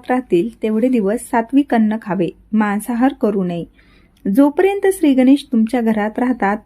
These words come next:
तोपर्यंत त्यांना दिवसातून किमान दोन वेळा नैवेद्य द्यावा, द्यावे आणि दोन वेळेस आरती करावी. गणपतीच्या मूर्तीसमोर रोज अखंड दिवा प्रज्वलित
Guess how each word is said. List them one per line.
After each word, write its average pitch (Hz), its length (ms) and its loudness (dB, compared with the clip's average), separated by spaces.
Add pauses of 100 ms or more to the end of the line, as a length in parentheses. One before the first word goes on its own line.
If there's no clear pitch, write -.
तोपर्यंत 233 520 0
त्यांना 240 340 0
दिवसातून 220 600 0
किमान 247 400 2
दोन 269 220 4
वेळा 220 280 0
नैवेद्य 190 440 0
द्यावा, 180 280 -4 (840)
द्यावे 196 300 0 (260)
आणि 226 360 0
दोन 226 260 2
वेळेस 254 300 0
आरती 214 300 -4
करावी. 175 420 -4 (540)
गणपतीच्या 339 560 2
मूर्तीसमोर 269 720 2
रोज 262 240 2
अखंड 294 360 2
दिवा 254 320 2
प्रज्वलित 226 520 0